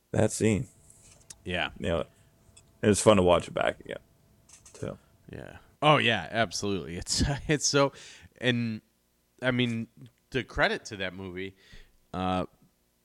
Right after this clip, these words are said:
Speaker 2: for me at least, and I'm, I'm guessing you probably felt the same way. You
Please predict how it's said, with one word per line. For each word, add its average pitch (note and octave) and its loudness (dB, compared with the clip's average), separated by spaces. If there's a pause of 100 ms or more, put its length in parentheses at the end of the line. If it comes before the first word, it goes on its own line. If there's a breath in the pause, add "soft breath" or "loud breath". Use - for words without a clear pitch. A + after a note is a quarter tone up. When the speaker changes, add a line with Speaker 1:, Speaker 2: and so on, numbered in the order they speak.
(140)
Speaker 2:
for - -2
me B2+ 4
at A#2 2
least, G2+ 0
and G2+ -4
I'm, F#2+ -4
I'm G2 -12
guessing G2+ -10
you F#2 -10
probably F#2+ -8
felt F#2+ -10
the F2 -18
same F2 -10
way. G2+ -6
You F#2 -8